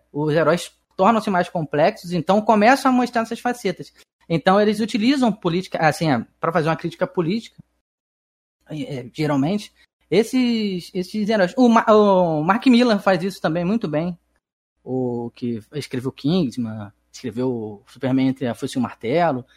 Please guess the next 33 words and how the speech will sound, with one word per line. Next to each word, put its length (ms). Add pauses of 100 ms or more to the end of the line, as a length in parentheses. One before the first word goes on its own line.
(160)
ele 100
também 220
vem 220
dessa 280
mesma, 600
nessa 240
mesma 280
vibe 240
do, 360
do 160
Garfield. 400 (240)
O 40
Garfield 400
já 140
escrevia 440
o 40
Constantine, 640
que 100
é 60
mais 200
ou 80
menos 400 (120)
nessa 340
pegada 340
também, 200
embora 220
não 80
seja 220
um 40
super-herói, 560 (540)
mas 260
tem 280
essa 440